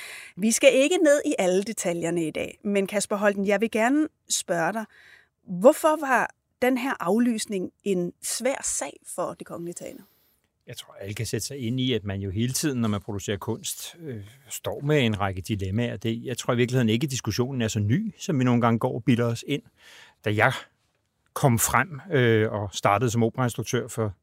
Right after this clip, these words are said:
Speaker 2: tyve, femogtyve år siden, der lavede jeg nogle iscenesættelser, hvor jeg opsatte operaerne anderledes, end man plejede at gøre. Og der var der nogen, der var rasende over, at jeg ødelagde den klassiske kultur,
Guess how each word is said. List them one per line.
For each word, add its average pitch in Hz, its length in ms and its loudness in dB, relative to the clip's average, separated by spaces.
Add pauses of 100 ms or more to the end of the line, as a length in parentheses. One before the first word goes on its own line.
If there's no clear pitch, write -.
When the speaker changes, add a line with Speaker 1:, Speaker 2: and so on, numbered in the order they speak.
(400)
Speaker 2:
tyve, 113 180 -2
femogtyve 120 420 -4
år 113 60 -4
siden, 110 220 -2
der 131 100 2
lavede 127 200 4
jeg 123 80 4
nogle 104 160 2
iscenesættelser, 104 640 -2
hvor 101 80 -2
jeg 98 100 -4
opsatte 110 340 -2
operaerne 117 440 -4 (100)
anderledes, 117 520 4
end 110 60 2
man 101 140 0
plejede 101 340 -2
at 104 60 -2
gøre. 92 240 -6
Og - 80 -14
der 123 60 -2
var 127 80 2
der 120 60 0
nogen, 113 120 2
der 120 60 0
var 104 280 0
rasende 131 420 4
over, 120 100 -2
at 110 80 -4
jeg 127 160 -4
ødelagde 123 420 6
den 107 120 -2
klassiske - 440 -4
kultur, 120 580 -2